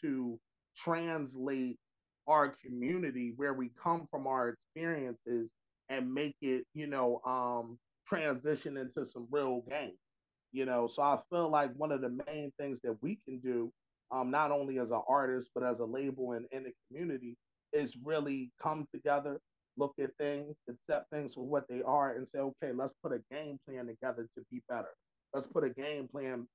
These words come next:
uh, uh, with the, the police and community relations and different things like that." Like, really start doing the work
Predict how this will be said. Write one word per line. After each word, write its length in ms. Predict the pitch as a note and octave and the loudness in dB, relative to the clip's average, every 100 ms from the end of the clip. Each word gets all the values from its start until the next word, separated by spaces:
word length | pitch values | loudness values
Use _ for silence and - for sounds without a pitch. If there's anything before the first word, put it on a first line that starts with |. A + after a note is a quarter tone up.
| _ _ - | _ _ -4
uh, 400 | B2+ B2 A#2 A2+ - | -2 0 -2 -4 -4
uh, 400 | B2 A#2+ A2+ G#2+ - _ _ _ _ - | -2 0 -2 -4 -8 _ _ _ _ 0
with 240 | C3+ B2+ - _ | 2 0 -4 _
the, 280 | C3+ B2+ B2+ C3 | 0 2 2 -2
the 80 | |
police 600 | B2 C3 D3+ C#3+ - _ _ _ _ | -4 -4 -4 -4 -8 _ _ _ _
and 160 | B2 A#2+ | -12 -8
community 480 | C3 C#3+ C#3+ C#3 C3 | -6 -4 -4 -4 -4
relations 600 | B2 C3+ C#3+ C3+ - F#2+ _ _ _ _ | -2 0 0 -2 -4 -18 _ _ _ _
and 120 | B2+ | -4
different 340 | C3 C3 D3 B2+ | 0 0 -2 -4
things 300 | C#3+ C3 A#2+ | -4 -4 -2
like 240 | C3+ B2 A2+ - | 0 -2 -2 -2
that." 240 | C3+ - | -2 0
Like, 160 | B2+ A2 A2 | -2 -2 -4
really 380 | D#3 F#3 E3 D3+ | -2 0 0 -4
start 540 | - - E3 D3+ A#2+ B2 | -10 0 4 6 4 -2
doing 300 | D3 D3+ B2+ | -4 -4 -4
the 100 | A2+ A2 | -6 2
work 260 | D3 C3 | 4 4